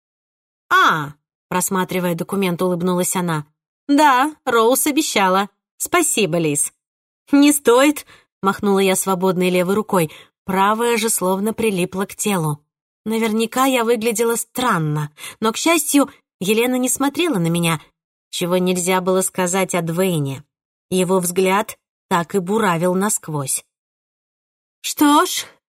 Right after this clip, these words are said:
отлично». Она аккуратно положила бумаги на стол.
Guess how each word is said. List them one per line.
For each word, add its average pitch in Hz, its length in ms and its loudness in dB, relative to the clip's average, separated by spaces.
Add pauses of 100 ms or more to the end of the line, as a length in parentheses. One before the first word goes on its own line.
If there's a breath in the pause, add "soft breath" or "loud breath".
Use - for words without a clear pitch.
(140)
отлично». 262 880 0 (1120)
Она 202 320 2
аккуратно 220 540 0
положила 202 520 0
бумаги 190 460 -2
на 208 160 0
стол. 147 420 -6